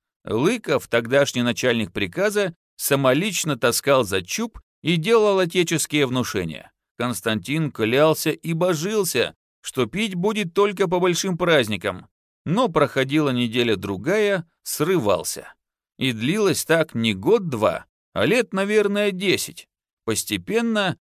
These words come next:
слетел из старших приказных в средние, а там и в младшие, а из Константина Евдокимыча стал просто Константином, а там и Коской.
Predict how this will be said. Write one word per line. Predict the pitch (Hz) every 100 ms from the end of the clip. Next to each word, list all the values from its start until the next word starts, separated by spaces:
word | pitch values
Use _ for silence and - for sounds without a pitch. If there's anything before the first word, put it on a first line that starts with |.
| _
слетел | - - 147 127 214 208
из | 160 -
старших | - 156 139 123 101
приказных | 110 98 107 107 139 -
в |
средние, | - 160 160 196 214 208 170 _ _ -
а | 110
там | 208 233 240
и |
в | 160
младшие, | 120 113 113 101 - 90 92 - _ _ _
а | 190 196
из | 170
Константина | - 151 - 139 127 143 123
Евдокимыча | 107 98 - 214 226 202 - 180
стал | 139 - 151 139
просто | - 175 196 - 170
Константином, | 185 180 - 196 185 202 156 95 80 _ _
а | 95 104
там | - 190 220 -
и | - 160 -
Коской. | - 107 - - 85 -